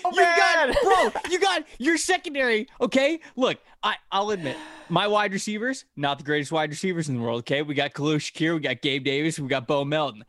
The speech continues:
Speaker 1: Not great. We do have Kyle Pitts, though, which I pleaded with people. Do not overlook Kyle Pitts. And what did you guys do? You let me down. You overlooked Kyle Pitts. Your secondary is Paulson Adebo,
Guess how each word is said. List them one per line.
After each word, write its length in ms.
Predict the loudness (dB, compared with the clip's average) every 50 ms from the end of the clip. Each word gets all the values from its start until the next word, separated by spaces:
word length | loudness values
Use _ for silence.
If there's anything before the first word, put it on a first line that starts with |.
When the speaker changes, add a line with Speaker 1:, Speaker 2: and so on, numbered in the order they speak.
| -20 _
Speaker 1:
Not 240 | -4 -2 -2 -2 -4
great. 300 | -2 -2 -2 -2 0 -2
We 80 | -4 -2
do 160 | 0 2 2
have 160 | 0 0 -2
Kyle 240 | -4 -2 -2 -2 -2
Pitts, 260 | -2 -6 -6 -6 -6
though, 320 | -4 -4 -4 -4 -6 -10 _ _ _ _ _ _ _ _ _ _ _
which 140 | -10 -6 -6
I 120 | -6 -6
pleaded 560 | -4 -4 -6 -4 0 0 2 2 2 0 0
with 180 | -2 -6 -8 -4
people. 460 | -4 -4 -4 -4 -6 -6 -8 -8 -12 _ _ _ _
Do 140 | -6 -4 -2
not 240 | 0 0 0 0 0
overlook 400 | 0 0 0 0 -2 -2 -2 -4
Kyle 240 | -4 -4 -4 -4 -4
Pitts. 320 | -4 -4 -4 -4 -4 -6 -12 -8 -4
And 160 | -4 -2 2
what 100 | 2 2
did 160 | 2 2 -2 -2
you 60 | -2
guys 260 | 0 0 0 -2 -4
do? 280 | -4 -4 -2 -2 -4 -6 -10 -6 -4
You 100 | -2 0
let 220 | 2 0 0 0 -2
me 80 | -2
down. 400 | 0 0 0 0 0 -2 -4 -6 -10 -18 -16 _
You 140 | 0 2 2
overlooked 420 | 2 2 0 0 -2 -2 -4 -2
Kyle 240 | 0 0 0 0 -2
Pitts. 300 | -2 -2 -2 -2 -4 -10 _ -20 _
Your 220 | -2 2 2 2 2
secondary 800 | 0 0 -2 -2 0 0 -2 -2 0 -2 -2 -6 -6 -8 -10 -12 _ _ -4 -2
is 160 | -2 -2 -2
Paulson 600 | -4 -8 -2 2 2 2 2 0 -2 -4 -2 -2 -2
Adebo, 540 | -2 -2 -2 0 0 0 -2 -2 -4 -8